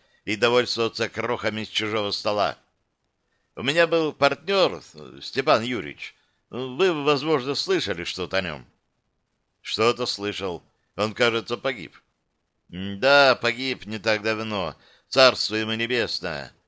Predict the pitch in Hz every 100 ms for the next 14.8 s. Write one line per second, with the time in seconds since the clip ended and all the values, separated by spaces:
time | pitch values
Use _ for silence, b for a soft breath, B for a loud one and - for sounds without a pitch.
0 | _ _ _ _ _ 165 170 214 202 202
1 | 190 165 190 180 165 170 156 - 165 156
2 | 156 117 - 107 127 110 117 143 143 139
3 | 120 113 113 107 123 135 139 127 _ _
4 | _ 87 95 127 147 165 190 147 113 104
5 | 127 156 185 - - _ _ 80 85 113
6 | 151 165 104 95 80 - 87 233 - -
7 | - _ _ _ _ _ 98 110 92 -
8 | 135 135 127 107 - b b 90 113 117
9 | 101 127 107 107 90 107 113 107 120 120
10 | 101 98 92 80 b b b b b 87
11 | 117 143 156 143 139 139 143 135 127 127
12 | 127 135 123 123 120 - 123 131 123 -
13 | 95 107 117 98 90 95 127 127 113 107
14 | 95 98 80 92 127 139 -